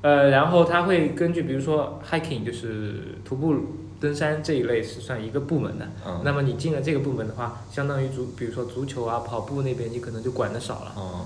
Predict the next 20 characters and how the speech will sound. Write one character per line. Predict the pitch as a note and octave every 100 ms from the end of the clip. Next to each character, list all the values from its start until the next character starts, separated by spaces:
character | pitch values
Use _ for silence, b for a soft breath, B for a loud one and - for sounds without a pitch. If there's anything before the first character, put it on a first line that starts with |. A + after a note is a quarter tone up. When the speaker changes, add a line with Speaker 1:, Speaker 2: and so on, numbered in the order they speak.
| F#2
Speaker 1:
那 | C#3 C3+
不 | - E3+
管 | E3 D3
你 | B2
多 | D3+
擅 | D3+ C#3+
长， | - A2 G#2+ - - - - -
它 | B2+
都 | C3
不 | B2 B2
会 | C3+ A#2
太 | - B2+ A2
那 | G#2+
个。 | G#2 -
Speaker 2:
嗯。 | F#2 F2+
Speaker 1:
然 | B2+
后 | C#3
我 | B2
当 | D3 F3
时 | E3+